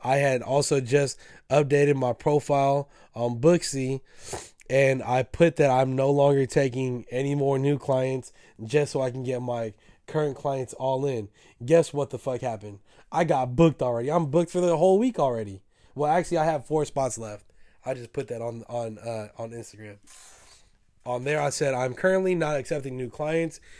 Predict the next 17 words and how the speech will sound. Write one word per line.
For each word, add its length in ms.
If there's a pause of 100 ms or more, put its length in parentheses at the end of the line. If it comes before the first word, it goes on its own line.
(160)
If 140
you 160
would 160
like 240
to 80
be 180
a 60
new 200
client, 520 (420)
I 120
am 180
charging 400
fifty 480
dollars 500
a 60
one-time 500
fee 380